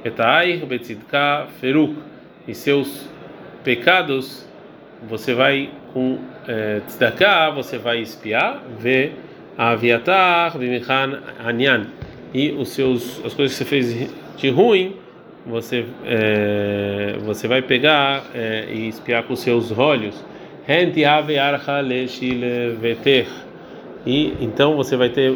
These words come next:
a gente não fica falando muito, Ale, você vai ter um tempo, um tempo muito mais e, e muito mais paz. Então Nabucodonosor escutou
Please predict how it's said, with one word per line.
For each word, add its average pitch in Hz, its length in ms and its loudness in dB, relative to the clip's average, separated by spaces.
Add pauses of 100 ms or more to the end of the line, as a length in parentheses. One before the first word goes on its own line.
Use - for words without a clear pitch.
a 113 60 -4
gente 113 180 -4
não 120 120 0
fica 120 140 -6
falando 120 240 0
muito, 107 200 0
Ale, 131 400 2
você 135 180 -4
vai 123 120 2
ter 135 100 -2
um 131 100 2
tempo, 135 340 0
um 107 60 -2
tempo 131 280 2
muito 127 280 2
mais 156 320 4
e, 131 40 2
e 120 360 -2
muito 123 260 -2
mais 120 360 0 (460)
paz. 101 400 2 (280)
Então 113 140 -2
Nabucodonosor 147 1000 2
escutou 151 600 2